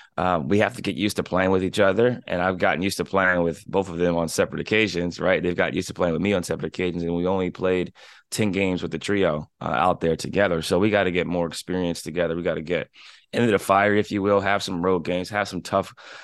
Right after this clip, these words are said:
um, matchups for us to, to where we have to work things, work things out and really see what we're made of. But I, I look forward to the challenge and look forward to seeing how we come together again once everybody is healthy and once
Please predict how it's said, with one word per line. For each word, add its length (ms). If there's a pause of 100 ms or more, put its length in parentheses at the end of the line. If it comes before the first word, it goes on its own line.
(140)
um, 580
matchups 540
for 280
us 200
to, 240
to 120
where 140
we 120
have 180
to 100
work 240
things, 420
work 220
things 220
out 160
and 60
really 180
see 180
what 120
we're 100
made 260
of. 220
But 260
I, 60
I 20
look 180
forward 260
to 80
the 100
challenge 420
and 80
look 100
forward 220
to 80
seeing 500 (460)
how 160
we 100
come 240
together 360
again 280
once 240
everybody 480
is 120
healthy 320
and 80
once 260